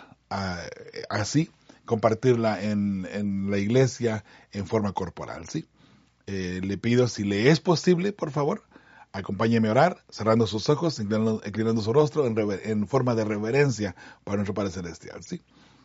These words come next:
Oremos. Padre amado, gracias, Señor, te damos por el privilegio que nos das de poder servirte, de poder estar atentos a tu palabra también.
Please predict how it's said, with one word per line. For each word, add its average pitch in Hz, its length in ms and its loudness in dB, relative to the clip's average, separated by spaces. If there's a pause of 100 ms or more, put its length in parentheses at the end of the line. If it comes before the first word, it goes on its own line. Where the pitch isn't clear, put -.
(100)
Oremos. - 480 -4 (960)
Padre 147 240 8
amado, 147 360 8 (200)
gracias, 131 560 4
Señor, 123 240 4
te 117 80 -4
damos 123 180 2
por 110 140 0
el 101 100 2
privilegio 113 600 4
que 113 100 2
nos 104 220 2
das 131 260 6
de 117 80 4
poder 110 400 4
servirte, 104 720 0
de 90 120 -10
poder 113 440 2 (440)
estar 117 600 2 (500)
atentos 131 600 4
a 117 40 0
tu 107 120 -6
palabra 107 400 2
también. 87 480 -6